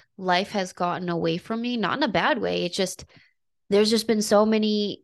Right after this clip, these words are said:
amazing things going on, and I wanted to share with the world. So just an update. If you're watching, I'm in a new room. Usually you'll see me with, like, a blue wall background, which was my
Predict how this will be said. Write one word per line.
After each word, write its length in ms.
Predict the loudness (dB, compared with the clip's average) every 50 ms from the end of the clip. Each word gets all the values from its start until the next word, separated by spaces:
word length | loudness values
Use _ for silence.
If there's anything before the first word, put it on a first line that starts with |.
| _ -6
amazing 580 | -4 -2 0 -2 -2 -2 -2 -4 -6 -8 -8
things 320 | -6 -8 -8 -8 -8 -12 -8
going 300 | -6 -4 -4 -4 -6 -6
on, 500 | -6 -4 -4 -2 -2 -2 -2 -2 -4 -4
and 180 | -4 -4 -2
I 60 | -2
wanted 320 | -2 -2 -2 -4 -4 -6 -6
to 60 | -6
share 360 | -8 -6 -6 -6 -6 -6 -6
with 200 | -6 -8 -10 -10
the 80 | -10 -8
world. 320 | -8 -8 -8 -8 -8 -6
So 520 | -6 -2 0 2 2 4 4 2 0 -2 _ _ _ _ _ _ _ _ _ _ _ _ _ _ _ _ -20 -12
just 280 | -10 -8 -8 -8 -8
an 120 | -10 -10 -8 -8
update. 600 | -8 -8 -8 _ -10 -10 -6 -6 -6 -6 -8 _ _ -20 -20 -20 -20 -20 -20 -20 -20 -20 -20 -20 _ _ _ _ _ _ 2
If 220 | 2 2 4 4
you're 120 | 4 6 8
watching, 680 | 6 6 4 4 0 0 2 2 2 2 0 -4 -6 -2 0
I'm 160 | 0 2 4
in 60 | 2
a 60 | 2
new 240 | 4 4 4 4 4
room. 380 | 4 4 4 4 4 2 2 0
Usually 320 | 0 0 0 2 0 0
you'll 140 | 0 -2 -4
see 160 | -4 -4 -4
me 140 | -2 -2 -4
with, 160 | -4 -6 -4
like, 180 | -6 -6 -4 -2
a 340 | -2 -2 -2 -2 -4 -6 _ _ _ _ _ _ _ _ _ _ _ _ _ _ _ _ _ _ _ -12
blue 380 | -10 -4 0 2 4 6 6 6
wall 320 | 6 4 4 4 4 4
background, 480 | 2 2 0 0 -2 -4 -4 -4 -2 -4
which 180 | -4 -4 -4
was 160 | -4 -4 -4 -2
my 300 | -4 -2 -2 -4 -6